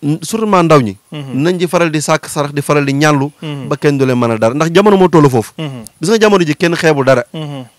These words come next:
Speaker 1: Wala léegoo-léeg nga gis ku nekk bitim réew, dañ koy liggéey, liggéey, liggéey ba du am dara.
Speaker 2: Allah.
Speaker 1: Dafay nekk vingt ans, trente ans.
Speaker 2: Hein?
Speaker 1: Billaay wallaay taalaay, terrain sa mënu ko am, pàkk bu mu tabax mënu ko am.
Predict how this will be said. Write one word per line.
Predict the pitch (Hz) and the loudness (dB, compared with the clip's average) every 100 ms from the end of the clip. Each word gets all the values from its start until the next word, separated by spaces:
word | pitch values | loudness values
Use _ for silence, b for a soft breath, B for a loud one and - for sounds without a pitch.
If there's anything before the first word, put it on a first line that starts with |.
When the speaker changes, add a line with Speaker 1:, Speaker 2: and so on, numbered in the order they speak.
| - | 0
Speaker 1:
Wala | 156 214 | 2 2
léegoo-léeg | 196 220 214 208 | 2 2 4 2
nga | 202 | -2
gis | 190 | -8
ku | 214 | -4
nekk | 202 185 | -4 -6
bitim | 180 196 | -6 -2
réew, | 190 180 | 0 0
dañ | 170 | 0
koy | 202 202 | -2 -4
liggéey, | 202 185 208 | -4 -4 -4
liggéey, | 202 185 196 | -4 -4 -6
liggéey | 190 185 175 | -4 -2 0
ba | 170 | 0
du | |
am | 165 | 2
dara. | 135 131 _ - | 0 -2 _ -18
Speaker 2:
Allah. | 139 113 | -16 -6
Speaker 1:
Dafay | 143 202 214 | -2 2 2
nekk | 208 196 180 | 0 0 0
vingt | 180 214 214 | 0 2 2
ans, | 175 - | 2 2
trente | 202 214 202 | 2 2 4
ans. | 185 113 _ _ | 2 2 _ _
Speaker 2:
Hein? | 190 254 175 | 0 0 0
Speaker 1:
Billaay | 185 165 175 | 0 2 4
wallaay | 180 175 165 | 2 2 2
taalaay, | 151 151 143 | 2 2 2
terrain | 147 156 143 | 2 2 2
sa | |
mënu | 147 139 | 0 0
ko | 127 | -2
am, | 104 - _ | -6 -10 _
pàkk | 170 170 - | -2 0 -2
bu | 156 | -4
mu | 143 | -2
tabax | 147 135 - _ b b | -2 -2 -8 _ b b
mënu | 135 143 | 0 2
ko | |
am. | - | 0